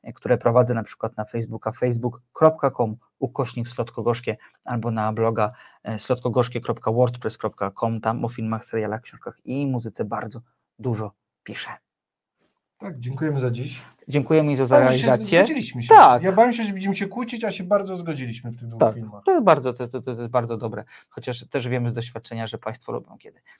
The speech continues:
Speaker 1: nie zgadzamy się, bo
Speaker 2: Tak
Speaker 1: wtedy
Speaker 2: jest.
Speaker 1: jest więcej
Speaker 2: No niestety
Speaker 1: zdecydowanie
Speaker 2: konflikt
Speaker 1: emocji.
Speaker 2: tutaj buduje oglądalność, ale my
Speaker 1: Dokładnie.
Speaker 2: nie pójdziemy tą drogą.
Speaker 1: Dokładnie tak. Y, t-, jeszcze raz, Izo, bardzo dziękujemy za dzisiaj. Y, po mojej lewej stronie Piotr Kluczewski.
Speaker 2: Po mojej prawej Maciej Tomaszewski.
Speaker 1: Zapraszam państwa na za dwa tygodnie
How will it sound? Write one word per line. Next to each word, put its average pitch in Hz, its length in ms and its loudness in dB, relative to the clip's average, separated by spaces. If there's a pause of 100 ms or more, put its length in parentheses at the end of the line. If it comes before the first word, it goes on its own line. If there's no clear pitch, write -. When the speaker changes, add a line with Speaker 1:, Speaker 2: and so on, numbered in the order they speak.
(120)
Speaker 1:
nie 117 100 -12
zgadzamy 110 420 -8
się, - 120 -10
bo 131 100 -8
Speaker 2:
Tak 120 80 -6
Speaker 1:
wtedy 117 180 -6
Speaker 2:
jest. 120 140 0
Speaker 1:
jest 117 100 -4
więcej 117 180 -6
Speaker 2:
No 147 60 -2
niestety 135 260 0
Speaker 1:
zdecydowanie 127 320 2
Speaker 2:
konflikt 156 240 -2
Speaker 1:
emocji. 123 200 -8
Speaker 2:
tutaj 123 300 -4 (460)
buduje 127 280 -4
oglądalność, 127 680 0
ale 123 100 -2
my 127 60 -2
Speaker 1:
Dokładnie. 156 220 2
Speaker 2:
nie 165 60 -2
pójdziemy 143 300 -2
tą 123 160 -6
drogą. 117 300 -8
Speaker 1:
Dokładnie 120 400 -2
tak. 101 200 -14 (380)
Y, 135 260 0
t-, - 80 -12
jeszcze 151 320 0
raz, 123 240 4 (100)
Izo, 165 220 2
bardzo 135 260 2
dziękujemy 123 460 -2
za 113 120 -4
dzisiaj. 160 580 0
Y, 120 60 -2
po 123 180 0
mojej 120 360 0
lewej 113 220 -4
stronie 113 280 -8
Piotr - 180 -12
Kluczewski. 165 640 -8
Speaker 2:
Po 127 60 -14
mojej 123 340 -4
prawej 123 320 -2
Maciej 120 280 -6
Tomaszewski. 120 640 -16
Speaker 1:
Zapraszam 139 400 -2
państwa 127 320 -4
na 120 100 -2
za 120 100 0
dwa 120 120 0
tygodnie 127 600 -2